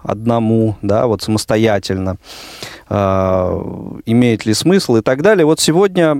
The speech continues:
м, в свете того, что много говорится о доступности сейчас, э, музейного пространства, эм, появление адаптированных, э, экспозиций, э, музейных, выставочных,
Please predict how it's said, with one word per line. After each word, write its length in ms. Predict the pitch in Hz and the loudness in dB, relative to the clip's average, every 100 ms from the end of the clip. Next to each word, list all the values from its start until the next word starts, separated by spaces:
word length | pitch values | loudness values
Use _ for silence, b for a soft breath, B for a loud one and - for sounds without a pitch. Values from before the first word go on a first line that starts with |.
| - | -2
м, 400 | 127 127 127 120 - | 0 2 2 0 -6
в 200 | - 104 | -8 -6
свете 340 | - 147 170 - | 0 0 0 0
того, 280 | 135 147 | 0 2
что 680 | 156 - _ - 127 127 120 B B B B | 0 -4 _ 0 2 2 0 B B B B
много 420 | 120 139 156 120 | 2 4 2 0
говорится 540 | 107 113 123 120 - 104 | 2 2 2 0 0 0
о 40 | |
доступности 840 | 113 113 - 117 113 101 - 101 95 | 0 -2 -2 -2 -2 -2 -2 -2 -2
сейчас, 600 | 104 - 101 92 - - | -4 -2 -2 -2 -6 -4
э, 140 | 92 | -4
музейного 760 | 101 107 131 165 160 147 143 135 _ _ _ | -2 0 2 2 2 2 0 -4 _ _ _
пространства, 800 | 127 123 - 127 120 - 120 113 B B B B - | -4 -2 0 0 -2 -2 -2 -2 B B B B -4
эм, 1120 | 107 104 104 101 101 101 98 98 95 95 90 - 50 50 - - - - - - - | 0 2 2 0 0 -2 -2 -2 -2 -4 -6 -10 -14 -16 -14 -14 -14 -12 -14 -10 -2
появление 800 | 120 117 123 135 127 117 113 107 _ _ _ _ _ - - - | 0 2 4 4 4 2 0 -4 _ _ _ _ _ -20 -20 -6
адаптированных, 1000 | - 117 120 - 135 117 107 101 - - | -2 -2 0 2 2 4 2 0 -4 -4
э, 680 | 104 95 95 92 - 58 - - - | -2 0 0 0 -2 -4 -8 -10 -8
экспозиций, 1040 | 107 - 113 110 156 165 - 135 123 - - | -8 -2 -2 0 0 0 2 2 2 -2 -6
э, 680 | 101 98 95 - 98 95 92 | -2 0 0 -2 -4 -6 -4
музейных, 580 | 101 98 139 147 123 - | -4 0 2 2 0 0
выставочных, 720 | 135 - 131 117 - 110 - | 0 0 0 -2 -2 -4 -4